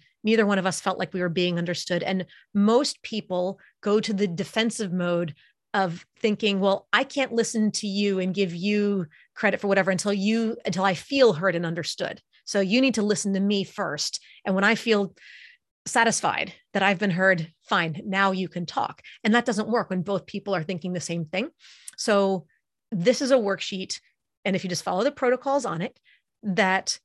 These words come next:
allows both people to fully express what they're saying, uh, what, what they need to say, what they're feeling, what they're thinking, what they're experiencing in a way that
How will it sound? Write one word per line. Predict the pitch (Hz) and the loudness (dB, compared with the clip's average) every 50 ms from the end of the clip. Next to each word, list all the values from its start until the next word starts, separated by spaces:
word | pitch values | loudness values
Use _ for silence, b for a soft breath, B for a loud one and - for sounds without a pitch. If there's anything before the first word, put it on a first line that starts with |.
| _ _ _ - | _ _ _ -2
allows | 196 196 190 190 185 190 196 214 214 226 - - - _ - | -2 0 0 0 2 2 2 2 2 2 0 -4 -8 _ -12
both | 170 147 - 208 202 214 226 - - | -14 -10 -6 -4 -2 -2 -2 -4 -6
people | - - 226 220 - 294 320 - - - | -12 -12 -10 -6 -6 -6 -6 -6 -8 -10
to | - - 208 | -8 -6 -6
fully | - - _ - 196 185 214 226 220 - | -8 -8 _ -6 -2 0 0 0 0 -2
express | - - - - - 202 196 233 277 - - - - b b b b b _ _ _ _ | -4 -6 -6 -6 -2 0 0 0 0 -2 -6 -6 -8 b b b b b _ _ _ _
what | - 202 196 - | 0 0 2 4
they're | 240 | 2
saying, | 233 - - 214 196 196 202 214 - _ _ _ _ - | 2 2 2 0 0 -2 -2 -6 -8 _ _ _ _ -2
uh, | 196 190 | -2 0
what, | 185 190 220 - | 0 -2 -2 -2
what | 202 196 - | -4 -4 -2
they | 196 190 190 | 0 0 2
need | 190 214 226 233 220 185 214 - | 2 4 4 4 2 0 -2 -6
to | - - 190 | -8 -8 -6
say, | - - - 185 170 165 165 185 214 | -6 -4 -2 -2 0 0 0 0 -2
what | 190 185 | -2 -4
they're | - 165 | -4 -8
feeling, | 147 - - - 214 196 196 208 214 214 226 | -10 -10 -8 -4 -2 0 0 0 0 0 0
what | 196 175 - | 0 -2 -4
they're | - 160 | -6 -10
thinking, | 151 - 190 - - 214 | -10 -8 -8 -6 -4 -2
what | 190 190 175 | -2 -4 -4
they're | - 180 | -4 -6
experiencing | 165 - - - 190 185 190 190 165 - 202 196 165 B B B B B B | -6 -6 -8 -6 -4 -4 -4 -4 -4 -4 -6 -6 -6 B B B B B B
in | - 220 208 | 0 0 2
a | 185 | 2
way | 185 175 196 190 190 196 196 | 2 2 2 4 4 2 2
that | 175 190 180 185 - - | 2 0 0 0 -2 -6